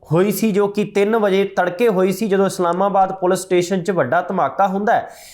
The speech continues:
ਇਸ ਹਮਲੇ ਦੀ ਜ਼ਿੰਮੇਵਾਰੀ ਬੱਬਰ ਖਾਲਸਾ ਇੰਟਰਨੈਸ਼ਨਲ ਯਾਨੀ ਕਿ ਬੀ ਕੇ ਆਈ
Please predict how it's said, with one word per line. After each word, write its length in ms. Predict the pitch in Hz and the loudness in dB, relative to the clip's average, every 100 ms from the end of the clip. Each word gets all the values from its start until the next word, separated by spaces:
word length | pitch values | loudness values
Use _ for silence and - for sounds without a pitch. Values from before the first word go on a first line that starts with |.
| - | -2
ਇਸ 200 | 240 247 | 0 0
ਹਮਲੇ 300 | 208 220 233 | 0 2 2
ਦੀ 100 | 208 | 2
ਜ਼ਿੰਮੇਵਾਰੀ 520 | 175 185 214 208 208 | 0 2 2 2 2
ਬੱਬਰ 360 | 151 151 214 214 | 0 0 -2 -2
ਖਾਲਸਾ 480 | 180 175 180 208 | 0 0 0 -2
ਇੰਟਰਨੈਸ਼ਨਲ 760 | 185 170 180 185 175 175 202 202 | -2 -2 -2 0 0 0 0 2
ਯਾਨੀ 220 | 175 170 | 2 0
ਕਿ 140 | 170 | 0
ਬੀ 260 | 135 110 170 | -2 0 0
ਕੇ 220 | 170 202 180 | 0 0 2
ਆਈ 280 | 175 135 | 0 -2